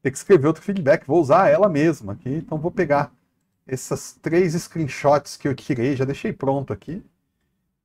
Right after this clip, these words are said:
e vou colocar aqui na pasta colaboração, beleza? Então, colaboração tá pronto, tá? Você pode deixar, cara, uma palestra online, você pode deixar um comentário e tirar um screenshot do seu comentário.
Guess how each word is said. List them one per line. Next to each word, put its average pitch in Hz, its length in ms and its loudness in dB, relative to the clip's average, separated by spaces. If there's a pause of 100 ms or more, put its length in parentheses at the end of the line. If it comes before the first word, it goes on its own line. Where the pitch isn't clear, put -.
(160)
e 156 120 -4
vou 151 420 0 (840)
colocar 170 400 4
aqui 160 220 -4
na 165 120 0
pasta 147 460 0
colaboração, 156 760 0 (300)
beleza? 127 320 0 (800)
Então, 127 420 -6 (240)
colaboração 135 800 -2
tá 165 140 2
pronto, 170 760 -2 (520)
tá? 139 240 -4
Você - 200 0
pode 208 320 4
deixar, 180 360 2
cara, 127 480 0 (100)
uma 143 80 -6
palestra 147 400 -4
online, 147 240 0
você 127 80 -10
pode 170 120 -6
deixar 165 180 -6
um 175 80 -6
comentário 143 680 0 (360)
e 117 60 -6
tirar 156 260 0
um 185 60 0
screenshot 156 600 -2
do 143 80 -4
seu 143 180 -4
comentário. 135 800 -4